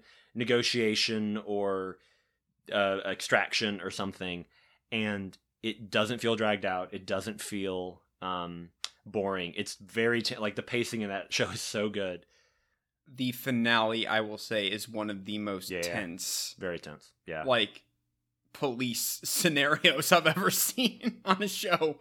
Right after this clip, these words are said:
Speaker 1: And one of the final scenes is one of my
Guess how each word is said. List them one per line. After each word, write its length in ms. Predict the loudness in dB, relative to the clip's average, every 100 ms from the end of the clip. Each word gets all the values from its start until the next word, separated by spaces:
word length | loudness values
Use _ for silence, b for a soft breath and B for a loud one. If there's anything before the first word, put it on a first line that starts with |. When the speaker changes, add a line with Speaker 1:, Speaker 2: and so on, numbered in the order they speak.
| 0
Speaker 1:
And 200 | 2 4
one 140 | 4
of 120 | 2 0
the 120 | -2
final 540 | -2 0 2 2 0
scenes 680 | -2 0 0 0 -4 -8 -16 _ _ -2
is 200 | 0 0
one 160 | 0
of 120 | 0 2
my 460 | 0 0 -2 -8